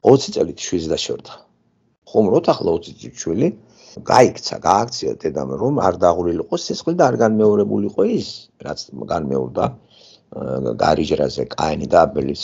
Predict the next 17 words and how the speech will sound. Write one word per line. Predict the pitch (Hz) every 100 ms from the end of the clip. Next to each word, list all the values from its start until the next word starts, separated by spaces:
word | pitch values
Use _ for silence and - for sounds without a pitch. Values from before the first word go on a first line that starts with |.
| -
ისტორია | - - - - - 62
გვეუბნება | - 64 60 60 123 123
ამას, | 120 - -
ხო? | - - 131 - _ _ _ _ _ _ _ _
დედამ | 107 120 143 175 - _ _ -
იაკობი | 87 95 104 90 80 78
გაისტუმრა | - 104 156 - 143 143 156
და | 147 151 - - _
მას | - 92 -
მერე | 92 85 82
მას | 78 -
ის | - -
აღარ | - 76 71 55
უნახავს. | 50 - - - - - - _ _ _ _ _ - - - _ _ _ -
ხედავთ, | 131 214 90
ზედმეტად | 104 127 131 107 113
ზრუნვამ | 92 92 113 165 127 69